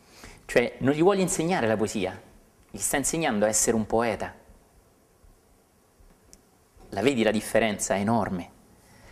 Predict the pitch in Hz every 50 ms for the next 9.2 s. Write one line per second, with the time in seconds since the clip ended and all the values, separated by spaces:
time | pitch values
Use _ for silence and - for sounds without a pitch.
0 | - - - - - - 123 110 - 135 139 147 - - 208 180 160 143 151 127
1 | 98 98 - - - - 101 107 131 143 - - 135 127 131 123 - - - 139
2 | 135 131 120 - - - 131 120 127 135 139 120 117 113 - - 127 127 127 117
3 | - - - 139 143 139 127 120 120 120 113 104 - - - - - - 165 165
4 | 165 - 196 185 180 165 156 143 135 131 - - 135 - - - - - - -
5 | _ _ _ - - - _ _ _ - 110 113 113 117 127 156 170 151 120 107
6 | 107 98 107 98 104 - - - - 92 90 92 90 90 - - - - 113 110
7 | 107 104 - 101 90 87 101 104 - - - - _ - - _ - - 117 113
8 | 113 - - 160 147 135 127 113 - - - 113 107 104 - - 104 104 92 90
9 | - - -